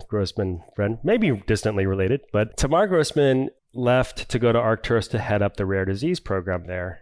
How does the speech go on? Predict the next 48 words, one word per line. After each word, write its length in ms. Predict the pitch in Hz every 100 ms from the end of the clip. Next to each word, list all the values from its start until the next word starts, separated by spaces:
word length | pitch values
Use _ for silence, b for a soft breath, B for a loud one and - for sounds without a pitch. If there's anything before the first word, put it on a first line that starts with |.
| -
And 120 | 117
so 140 | 117 143
when 140 | 165
I 80 | 196
went 160 | 180 147
over 180 | 123
to 140 | 117 117
Arcturus 600 | 104 104 - 104 104 -
to 100 | 113
head 160 | 95 98
up 240 | 92 _
data 180 | 107 101
sciences 560 | - 107 117 - 95
there, 260 | - 92 85 -
I 140 | 127
found 480 | - 160 175 185 143
that, 240 | 117 117 -
you 120 | 143 123
know, 80 |
we 160 | 110 143
started 320 | - 135 127
collaborating 580 | - 117 113 117 104 101
again 480 | 92 90 160 151 139
and 80 | 104
we 140 | 101
worked 260 | 98 107 104
on 80 |
a 80 | 98
lot 240 | 98 104 107
of 100 | 98
really 220 | 104 101
cool 200 | - 101
projects. 680 | - 95 92 98 95 - -
And, 280 | 101 101 -
and 160 | 110 113
Arcturus 480 | 123 - 147 143
decided 540 | - 123 120 113 113 -
as 220 | 107 104
they, 340 | 110 101 107 - _ 98 110 -
at 140 | 110 110
the 80 |
time, 380 | - - 113 110
they 120 | 101
really 320 | 101 110 110 104
wanted 380 | 95 98 101
to 100 | 104
focus 400 | - 101 - 101
on 300 | 95 95 92